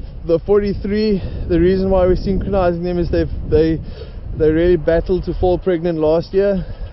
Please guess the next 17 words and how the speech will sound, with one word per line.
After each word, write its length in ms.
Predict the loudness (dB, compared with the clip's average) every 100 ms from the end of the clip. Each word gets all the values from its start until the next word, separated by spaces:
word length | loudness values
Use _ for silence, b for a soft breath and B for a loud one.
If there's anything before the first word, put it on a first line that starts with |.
| -8
and 420 | 0 2 2 0
we've 160 | 0 0
identified 640 | 0 0 -2 -2 -2 0
them 160 | 0 0
as 160 | 0 0
problem 400 | 0 0 0 0
cows. 460 | 0 2 0 -2 -12 B B B B B B B
So 380 | 0 2 4 4
this 260 | 2 0 0
year 120 | 0
we're 100 | 0
putting 240 | 0 -2
a 60 | 0
bit 160 | 0 0
more 220 | 0 2
effort 280 | 2 2 -2
into, 520 | -2 -2 -2 0